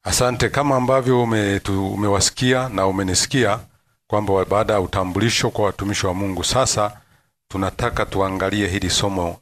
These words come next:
linaloita sifa za moyo wenye nguvu. Sifa za moyo wenye nguvu. Ah,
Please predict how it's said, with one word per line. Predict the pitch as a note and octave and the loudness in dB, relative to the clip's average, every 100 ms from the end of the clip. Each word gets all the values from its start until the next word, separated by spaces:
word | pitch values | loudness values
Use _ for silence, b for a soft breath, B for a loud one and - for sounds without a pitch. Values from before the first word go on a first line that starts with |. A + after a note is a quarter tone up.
| - | -8
linaloita | F#2 G2 F2 F2 F#2+ - | -4 -2 -2 -2 -4 -4
sifa | E2+ - A#2 G#2+ - G#2 | 0 0 0 -2 -2 -4
za | E2+ E2+ | -2 -2
moyo | F2 F#2+ G2 G2 F2+ | 0 0 0 -2 -4
wenye | F2+ E2+ D#2+ | -6 -4 -6
nguvu. | D#2 D2 - _ _ _ _ - _ _ _ | -8 -10 -12 _ _ _ _ -20 _ _ _
Sifa | - A2 A2 - G#2+ G#2+ - _ _ _ _ _ _ _ - | 0 0 0 0 0 -2 -8 _ _ _ _ _ _ _ -8
za | E2 | -6
moyo | E2 F2+ F#2+ G2 G2 - | -2 0 0 0 -4 -6
wenye | E2 D#2 | -6 -6
nguvu. | D2 F2 D#2+ _ _ _ _ _ _ - | -6 -6 -6 _ _ _ _ _ _ -2
Ah, | A2 A#2+ A2+ G#2 G2 | 2 4 4 4 2